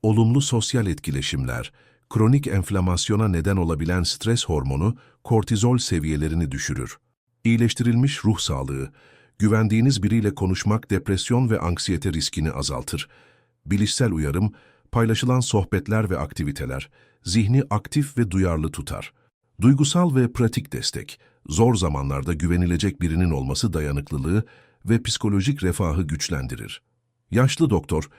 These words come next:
kronik yalnızlığın sigara içmek ya da kötü beslenmek kadar zararlı olduğuna inanıyordu. Bu nedenle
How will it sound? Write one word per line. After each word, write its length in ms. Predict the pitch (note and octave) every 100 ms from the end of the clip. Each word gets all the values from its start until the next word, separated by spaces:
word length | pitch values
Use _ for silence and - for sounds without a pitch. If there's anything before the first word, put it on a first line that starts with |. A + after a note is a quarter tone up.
| _ _ -
kronik 360 | A2+ B2 C#3+
yalnızlığın 580 | A#2+ G#2 G2 E2 E2+ F2
sigara 400 | F2 G#2 A2+ F#2+
içmek 460 | A#1 - D2 C#2+ -
ya 120 | E2
da 160 | F2 -
kötü 280 | A2 D3+
beslenmek 540 | G#2+ D#2+ F#2 E2+ A2+ -
kadar 300 | D#2 C#2+ C#2+
zararlı 460 | D2+ D#2+ D#2 E2
olduğuna 420 | E2+ C#2 C#2+ C#2 B1
inanıyordu. 640 | C#2+ A#1+ A1+ G1+ - - _ _ _ _
Bu 140 | F#2+ C3
nedenle 480 | G2 D#2+ C2 G#2